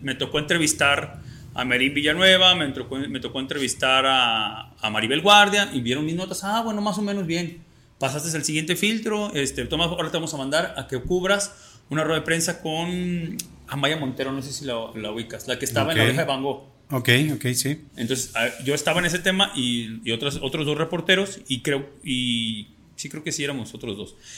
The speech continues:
Speaker 1: Y después yo voy a hacer ese, esa, ese reportaje con La Oreja de Van Gogh, que ella, bueno, ahí ella acababa de salirse de La Oreja, La Oreja de Van Gogh y estaba lanzando un nuevo disco.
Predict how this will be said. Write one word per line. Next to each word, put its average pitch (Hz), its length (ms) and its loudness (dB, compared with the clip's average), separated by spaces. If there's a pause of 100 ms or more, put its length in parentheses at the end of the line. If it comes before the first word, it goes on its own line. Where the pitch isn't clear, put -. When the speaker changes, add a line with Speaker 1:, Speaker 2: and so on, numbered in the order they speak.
(160)
Speaker 1:
Y 120 60 -2
después 135 220 0
yo 165 80 0
voy 165 120 4
a 160 40 6
hacer 160 180 0
ese, 151 340 0
esa, 131 600 0
ese 120 220 -2
reportaje 165 540 -2
con 151 100 -6
La 113 60 -2
Oreja 117 180 -2
de 151 60 0
Van 160 180 -2
Gogh, 170 480 -2
que 131 120 0
ella, 151 180 4
bueno, 147 180 0
ahí 135 160 2
ella 170 360 2
acababa 143 460 2
de 135 160 2
salirse 156 520 0
de 135 60 0
La 120 60 -2
Oreja, 117 220 -6
La 117 80 -8
Oreja 117 160 -6
de 127 60 -6
Van 101 180 -8
Gogh 98 120 -10
y 120 40 -4
estaba 139 240 0
lanzando 135 320 -2
un 139 60 -2
nuevo 135 160 -2
disco. - 360 -6